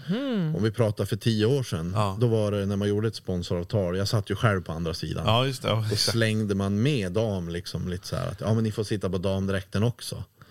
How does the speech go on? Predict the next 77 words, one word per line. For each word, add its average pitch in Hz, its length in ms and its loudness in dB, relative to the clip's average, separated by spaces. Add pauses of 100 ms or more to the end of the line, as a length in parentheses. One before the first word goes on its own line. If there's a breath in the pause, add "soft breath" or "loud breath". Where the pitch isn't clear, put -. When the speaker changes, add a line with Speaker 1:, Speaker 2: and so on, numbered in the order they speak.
(160 loud breath)
Speaker 3:
Ja, 113 280 2
Speaker 2:
Nu 120 60 4
är 127 40 6
Speaker 3:
det 127 60 4
Speaker 2:
det 120 60 4
Speaker 3:
var 127 100 6
Speaker 2:
så, 127 40 2
Speaker 3:
liksom 113 260 -2
Speaker 2:
nu 139 180 6
är 151 40 6
det 151 60 4
Speaker 3:
bara 139 100 4
en 101 60 -4
Speaker 2:
så, 107 80 -2
Speaker 3:
add-on. 104 300 0
Speaker 2:
ja, 98 240 0
så 113 100 2
Speaker 3:
Ja. 113 100 2
Speaker 2:
för, 120 360 4
för 110 160 -2
fem 143 320 2
år 117 140 2
sedan 104 160 -4
så 95 140 -4
sa 104 140 0
vi 95 100 0
det 95 120 2
att 95 300 -4
f-, - 100 -18 (220)
vi 117 220 2
måste 120 260 -2
höja 95 180 2
värdet 95 360 0
på - 60 -2
det 98 80 2
här. 110 80 2
Vi, 98 120 0
Speaker 3:
Ja. 107 280 -2
Speaker 2:
vi 107 140 0
kan 139 180 2
inte 98 180 -2
slänga 98 400 -2
med 123 320 0
det 87 40 -4
här 123 180 2
Speaker 3:
Nej. 104 100 0
Speaker 2:
liksom, 170 160 2
Speaker 1:
Nej, 175 180 0
Speaker 2:
utan 180 260 2
Speaker 1:
nej, 185 100 -2 (100)
precis. 185 360 -6
Speaker 2:
så 127 100 4
gick 156 260 0
vi 135 40 4
ut 147 180 0
till - 100 0
alla 110 220 2
befintliga 110 480 -2
sponsorer 104 440 -2
och 95 80 -2
sa, 92 180 -2
bara, 87 120 -6
ska 120 180 0
ni 160 80 0
sitta 143 240 -2
kvar 110 220 0
här 101 60 2
på 95 80 -4
dräkten, 95 340 -2
då 147 100 0
kostar 120 340 -2
det 120 60 0
femtiotusen 82 680 -4
eller 80 80 -4
hundratusen. 92 460 0 (200)
Speaker 3:
Ja. 90 60 -4
Speaker 2:
Eller 85 220 -4